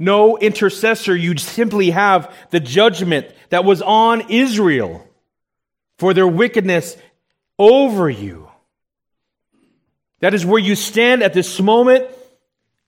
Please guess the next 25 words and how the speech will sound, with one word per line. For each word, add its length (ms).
before 420
a 140
righteous 640
and 100
holy 400
God 500
without 640
Christ. 840
And 100
you 80
have 220
no 80
propitiation. 840
At 80
least 180
you 80
have, 300
you 80
don't 160
have 160
one 140
applied 600
to 220
you, 120
right? 180